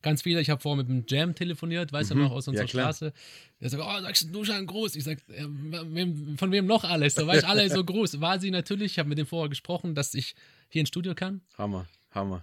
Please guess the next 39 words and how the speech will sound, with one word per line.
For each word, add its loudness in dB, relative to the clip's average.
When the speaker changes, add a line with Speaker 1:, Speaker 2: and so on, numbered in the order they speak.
Speaker 1:
Ähm, 0
ja, 2
und -2
da 4
haben 2
wir 0
aber 0
echt, -6
äh, 0
ein 2
paar -2
coole -2
Fragen -2
dabei. -2
Und 0
ich -2
möchte 2
gleich 2
die -4
erste -2
Frage 0
an 2
dich -4
rüberschmeißen, -2
so 0
als, -4
als, -4
ähm, -2
Ice-, -4
Icebreaker. -4
Speaker 2:
Icebreaker, -4
gell? -10
Mhm. -10
Speaker 1:
Der -4
F-Kahn -4
schreibt, -6
„Leberkäse -2
oder -6
Weißwurst?“ -8